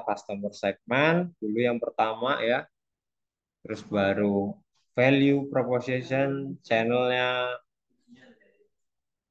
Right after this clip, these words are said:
Kalau sudah dapat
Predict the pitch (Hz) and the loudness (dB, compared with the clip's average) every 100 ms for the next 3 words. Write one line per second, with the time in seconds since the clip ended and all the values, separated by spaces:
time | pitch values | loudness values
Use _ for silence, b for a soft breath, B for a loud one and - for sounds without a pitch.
0 | - 156 - - - - 110 110 107 117 | -18 -16 -16 -18 -12 -2 0 0 -2 -2
1 | 104 107 104 104 - _ - 107 104 110 | 0 2 0 -2 -8 _ -10 -10 -4 0
2 | 110 110 | 0 -2